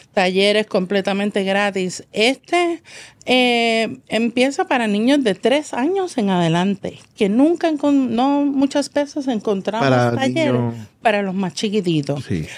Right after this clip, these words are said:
Speaker 1: Así que si te quieres dar la vueltita por el viejo San Juan, además
Speaker 2: Sí, es
Speaker 1: de
Speaker 2: verdad, es,
Speaker 1: visitar
Speaker 2: es
Speaker 1: nuestros
Speaker 2: raro,
Speaker 1: vecinos,
Speaker 2: es raro.
Speaker 1: eh,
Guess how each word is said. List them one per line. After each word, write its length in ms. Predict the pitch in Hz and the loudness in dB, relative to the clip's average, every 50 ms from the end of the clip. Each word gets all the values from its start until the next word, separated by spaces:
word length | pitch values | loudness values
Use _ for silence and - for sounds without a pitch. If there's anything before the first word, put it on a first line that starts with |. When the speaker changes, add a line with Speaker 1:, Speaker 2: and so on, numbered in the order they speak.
| - | -16
Speaker 1:
Así 200 | - - - 254 | -8 -4 -2 0
que 100 | 269 294 | 2 2
si 140 | 277 - 269 | 2 2 2
te 120 | 220 247 214 | 2 0 0
quieres 260 | - 185 175 180 180 175 | 0 0 0 0 0 0
dar 140 | 180 180 | 0 0
la 100 | 185 190 | 2 2
vueltita 400 | 190 196 196 185 208 214 226 233 | 2 0 0 -2 -2 -2 -2 0
por 160 | 220 247 240 240 | 0 0 0 0
el 80 | 240 | 0
viejo 300 | 220 233 254 240 269 254 | 2 0 0 2 0 0
San 260 | 247 277 277 277 277 | 0 2 2 2 4
Juan, 540 | 302 349 370 359 330 294 269 262 262 262 254 - - - - - - - | 2 2 2 2 2 4 4 4 2 0 -2 -4 -10 -16 -16 -10 -4 -2
además 400 | 208 196 196 202 196 190 185 180 | 0 0 0 0 0 0 0 0
Speaker 2:
Sí, 40 | 185 | 2
es 40 | 185 | 2
Speaker 1:
de 60 | 220 | 4
Speaker 2:
verdad, 160 | 180 175 165 | 4 4 4
es, 80 | - 135 | 4 2
Speaker 1:
visitar 360 | 170 180 180 269 269 277 277 285 | 2 4 4 4 4 4 4 4
Speaker 2:
es 60 | 285 285 | 4 2
Speaker 1:
nuestros 240 | 285 294 277 - | 2 2 2 4
Speaker 2:
raro, 260 | - 147 175 185 160 123 | 4 6 6 4 2 0
Speaker 1:
vecinos, 680 | 277 285 277 - - - 370 359 330 294 233 233 254 262 | -2 -6 -10 -8 -4 -2 0 2 4 4 4 4 4 4
Speaker 2:
es 60 | 117 | 4
raro. 400 | 120 120 - - 175 147 - - _ _ _ - - - - - - _ | 4 4 4 4 4 2 0 -4 _ _ _ -20 -20 -20 -20 -20 -20 _
Speaker 1:
eh, 440 | - 214 220 220 214 208 208 208 196 | -2 0 2 4 4 2 2 2 0